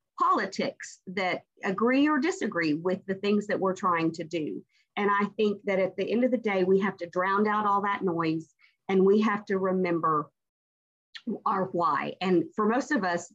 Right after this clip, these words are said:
our why is the kids that we service every single day. And while there's a lot of things that, that we're facing that,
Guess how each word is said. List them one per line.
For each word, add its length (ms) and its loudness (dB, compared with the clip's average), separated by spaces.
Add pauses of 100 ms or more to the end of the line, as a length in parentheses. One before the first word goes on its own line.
(120)
our 160 0
why 600 0
is 340 -2
the 120 -4
kids 380 -6
that 160 -2
we 120 2
service 420 -4 (100)
every 520 -2 (400)
single 500 2
day. 340 -2 (300)
And 140 4
while 160 4
there's 240 0
a 60 2
lot 320 2
of 180 -6
things 460 0
that, 280 -6 (320)
that 180 -4
we're 200 -2
facing 840 0 (340)
that, 360 -4